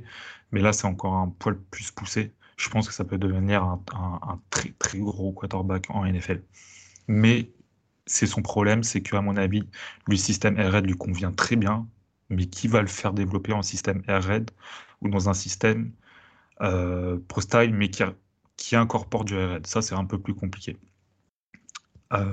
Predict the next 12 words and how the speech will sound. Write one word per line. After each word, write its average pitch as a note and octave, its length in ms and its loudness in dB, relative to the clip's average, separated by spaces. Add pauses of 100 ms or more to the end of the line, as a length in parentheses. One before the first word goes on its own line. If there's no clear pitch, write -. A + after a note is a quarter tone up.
(800)
voilà, G#2 300 4
après F#2+ 220 0
pour G2 180 -2
lui, A2+ 240 8
je G2 100 -2
pense - 220 -6
que, F#2+ 220 -2 (1400)
je - 200 -4
pense C3+ 200 2
pas A#2+ 180 4
que A2+ 140 -2
j'ai G#2+ 240 0